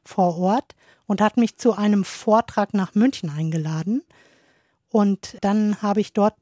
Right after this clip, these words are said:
sofort eine Forschungsstelle angeboten gekriegt. Und mein erstes Forschungsprojekt waren tatsächlich die internationalen Gärten in Göttingen. Das war das erste deutsche, sag ich jetzt mal, oder in Deutschland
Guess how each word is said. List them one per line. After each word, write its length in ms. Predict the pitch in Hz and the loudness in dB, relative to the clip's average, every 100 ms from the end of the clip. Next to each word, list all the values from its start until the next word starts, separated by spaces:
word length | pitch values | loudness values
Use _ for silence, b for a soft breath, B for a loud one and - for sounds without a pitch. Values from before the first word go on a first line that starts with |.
| - | -18
sofort 520 | - 214 - 220 - | -2 -2 2 0 2
eine 280 | 196 196 180 | 0 0 0
Forschungsstelle 680 | 302 330 233 175 - 175 | -2 0 0 -2 -2 -2
angeboten 640 | 180 185 202 180 208 247 226 | -2 -2 -2 -2 -2 0 -2
gekriegt. 420 | 226 - 294 - | -2 -4 -6 -2
Und 120 | 220 | 0
mein 160 | 220 220 | 2 0
erstes 320 | 254 - 285 | -2 -2 -6
Forschungsprojekt 880 | - 254 262 - - 240 226 220 - | -4 -2 -2 -6 -4 -2 -2 -4 -4
waren 220 | 202 208 | -2 -2
tatsächlich 680 | 202 185 - 202 214 208 b b b - | -4 -6 -6 -4 -4 -6 b b b -6
die 140 | 196 | -2
internationalen 800 | 208 220 196 190 - 185 180 180 | 0 0 -2 -2 -2 -2 0 -2
Gärten 300 | 180 170 190 | -2 -4 -4
in 180 | 175 170 | -4 -2
Göttingen. 500 | 226 - 185 175 254 b b b - | -2 -2 -4 -2 -4 b b b -6
Das 200 | 185 185 | -4 -2
war 240 | 185 185 | -2 0
das 260 | 180 185 - | -2 -4 -4
erste 800 | 208 208 233 - - 214 214 214 b b b b b b _ _ _ _ _ - | -2 0 0 -4 -4 -2 -2 -4 b b b b b b _ _ _ _ _ 0
deutsche, 560 | 202 240 - - 220 | 4 2 2 0 0
sag 160 | 190 190 | 0 -2
ich 120 | - | -4
jetzt 160 | 220 - | -4 -2
mal, 100 | 202 | 0
oder 220 | 190 202 | 2 2
in 160 | 190 | 2
Deutschland 560 | 190 208 - 226 214 214 | 2 0 0 -2 -2 -4